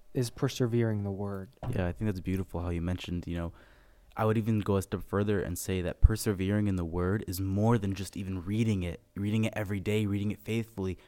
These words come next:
Speaker 2: but it's growing in the word.
Speaker 1: Right.
Speaker 2: And I love how you, like,
Speaker 1: Yeah.
Speaker 2: mentioned that. And if you wanna, you know, spend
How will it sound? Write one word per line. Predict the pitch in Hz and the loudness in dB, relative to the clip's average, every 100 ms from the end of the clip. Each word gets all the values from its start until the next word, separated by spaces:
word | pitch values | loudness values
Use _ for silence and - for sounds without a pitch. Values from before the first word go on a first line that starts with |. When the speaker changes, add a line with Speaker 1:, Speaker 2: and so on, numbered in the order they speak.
| _ | _
Speaker 2:
but | 98 | -10
it's | 98 - | -10 -10
growing | 101 92 101 101 95 87 - | -8 -2 0 0 -2 -4 -6
in | 90 | -6
the | 85 | -6
word. | - - - | -8 -8 -4
Speaker 1:
Right. | 113 104 | -4 -2
Speaker 2:
And | 90 87 | -4 -4
I | 90 | -4
love | 92 98 | -4 -2
how | 90 | -2
you, | 92 95 | -2 -2
like, | 107 | -2
Speaker 1:
Yeah. | 90 | -4
Speaker 2:
mentioned | 87 85 85 | -4 -6 -6
that. | 82 82 - - - - - | -6 -8 -12 -20 -20 -20 -12
And | 101 95 | -6 -4
if | |
you | 95 | -2
wanna, | 98 95 92 | 0 0 0
you | 92 | -2
know, | 92 | -4
spend | - 92 92 | -4 -4 -4